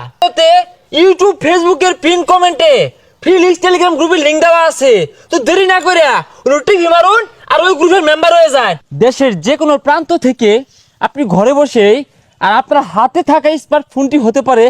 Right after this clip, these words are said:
আপনার উপার্জনের একমাত্র মাধ্যম। তো আর দেরি না করে ফ্রিল্যান্স Telegram নিন, এবং কি তারা এই কাজের ব্যবস্থা করে দিবে, আপনি সেখান থেকে আর্ন করতে পারবেন। আগামী সাতাশ এবং আটাশে অক্টোবর এই কাজ শুরু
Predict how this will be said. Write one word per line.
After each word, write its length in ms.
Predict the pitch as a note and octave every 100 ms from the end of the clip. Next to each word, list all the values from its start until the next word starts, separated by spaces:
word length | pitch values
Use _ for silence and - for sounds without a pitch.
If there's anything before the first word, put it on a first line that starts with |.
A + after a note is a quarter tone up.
| - _ _ -
আপনার 220 | A#3 B3 A#3+ -
উপার্জনের 480 | C4 C4 A#3+ A3+ A3 - _ A#3
একমাত্র 300 | - G#3+ G3+ F#3
মাধ্যম। 320 | F#3 D#3 C#3+ A#2 - _ _
তো 40 | B3+
আর 60 | C#4 G3
দেরি 180 | A#3+ E4 D#4+
না 60 | D4+
করে 180 | B3 G3+ C4+ - _ _ -
ফ্রিল্যান্স 340 | D4+ D4+ D4 - D4+
Telegram 320 | D4+ C4+ A3
নিন, 120 | A3+ C4+ - _ G#3
এবং 140 | D4 E4+ B3+
কি 120 | G3 C3+ _ _
তারা 180 | B3+ C4+ A#3+ C#4
এই 80 | D4
কাজের 200 | C#4+ C#4 C4
ব্যবস্থা 300 | C4 C4+ B3 A#3
করে 140 | B3+ A3+
দিবে, 200 | G#3+ G#3+ C#4 - _ A3+
আপনি 140 | B3+ A#3+
সেখান 220 | D4 D#4 C#4+
থেকে 200 | C#4+ B3+ D4 - -
আর্ন 120 | A#3 A#3
করতে 180 | A3 G3 F3+
পারবেন। 280 | F3 D3 B2+ - _ A#3+
আগামী 260 | C4 D4+ D4+
সাতাশ 400 | A3 C#4 C4+ D4 C#4+ C4
এবং 120 | B3+ C4 B3+
আটাশে 300 | C4 C#4 D4 C4+
অক্টোবর 440 | - A3+ F#3 G3+ C4 - _ _ -
এই 180 | B3 D4 C4
কাজ 160 | B3+ - _ _ -
শুরু 140 | D#4